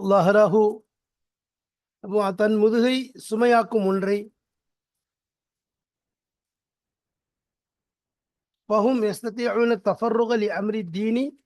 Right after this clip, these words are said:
வல் மில்லத்தி, அப்ப அவர்களோ சக்தி பெறுகிறார்கள்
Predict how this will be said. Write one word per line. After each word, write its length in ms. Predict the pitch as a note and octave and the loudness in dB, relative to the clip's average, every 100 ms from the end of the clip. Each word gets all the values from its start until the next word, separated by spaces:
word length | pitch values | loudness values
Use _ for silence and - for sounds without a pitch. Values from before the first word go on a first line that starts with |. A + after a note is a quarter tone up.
| _ _ | _ _
வல் 180 | F#3+ G3+ | -4 -2
மில்லத்தி, 640 | G#3 G#3+ G#3+ G#3 G3 A3+ _ _ _ _ _ _ _ _ _ _ - | 0 2 0 0 -10 -12 _ _ _ _ _ _ _ _ _ _ -10
அப்ப 200 | F#3 G#3 | 0 2
அவர்களோ 380 | A3+ A3+ B3 | 2 2 0
சக்தி 320 | A#3+ G#3+ - A#3 | 0 -6 -8 -4
பெறுகிறார்கள் 580 | A3 G3 G3+ A3+ A#3 | -2 0 2 0 -2